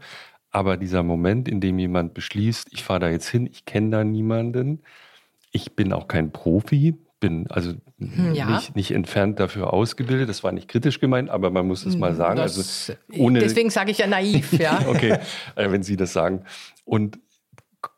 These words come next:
Speaker 1: sprechen die Sprache nicht, kommen da an mit jemandem, der sie sozusagen Huckepack genommen hat. Und dann passiert das Gegenteil von dem, was man so erwarten würde. Sie werden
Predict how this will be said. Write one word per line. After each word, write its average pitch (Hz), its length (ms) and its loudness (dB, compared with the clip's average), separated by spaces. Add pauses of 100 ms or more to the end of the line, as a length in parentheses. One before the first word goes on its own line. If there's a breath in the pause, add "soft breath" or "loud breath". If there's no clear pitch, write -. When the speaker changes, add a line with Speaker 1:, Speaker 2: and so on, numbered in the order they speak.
(420)
Speaker 1:
sprechen 117 360 -2
die 110 60 2
Sprache 107 280 0
nicht, 110 240 -4 (220)
kommen 113 300 0
da 101 160 4
an 131 440 0 (500 soft breath)
mit 104 380 -6
jemandem, 101 600 2
der 95 180 4
sie 98 140 -4
sozusagen 92 500 -2
Huckepack 123 420 -4
genommen 127 440 -4
hat. 135 240 -4 (540 soft breath)
Und 104 160 2
dann 107 160 2
passiert 113 420 0
das - 160 -2
Gegenteil 120 380 2
von 104 140 2
dem, 104 160 2
was 101 180 0
man 95 100 2
so 95 80 -2
erwarten 95 500 0
würde. 117 220 2
Sie 101 220 -6
werden 104 480 0